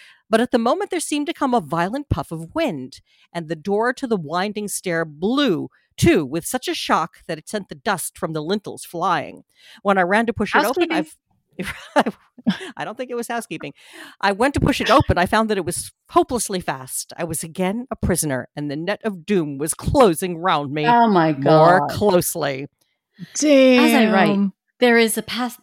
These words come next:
Speaker 2: there is in the passage below the, a sound of many tramping feet and the crash of weights being set down heavily.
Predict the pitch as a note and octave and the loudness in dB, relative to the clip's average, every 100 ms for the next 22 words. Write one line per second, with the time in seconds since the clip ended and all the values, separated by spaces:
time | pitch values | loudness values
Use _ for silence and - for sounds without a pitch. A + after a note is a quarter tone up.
0 | _ A3+ A3 A3 - - B3 G#3 G3+ G3+ | _ -2 0 0 -4 -4 -2 -2 -4 -6
1 | - E3+ - F3 E3 D#3 D#3 - E3+ - | -6 -6 -4 0 0 0 -4 -8 -6 -2
2 | G3 F#3+ F3 D3+ F#3+ A#3 A#3 G#3+ A3 G3 | 2 2 2 0 2 4 2 0 -2 0
3 | G3+ F#3+ - F#3 F3 - F3+ D#3+ - - | 0 -2 0 -2 -2 -2 0 0 -2 -2
4 | F3 E3+ - E3+ E3 E3+ - - E3 D#3+ | -2 0 -4 -4 -4 -6 -6 -4 -2 -2
5 | F3+ - E3+ E3 C#3+ D#3+ D#3+ C#3+ B2+ | -6 -6 -6 -4 -4 -6 -6 -8 -10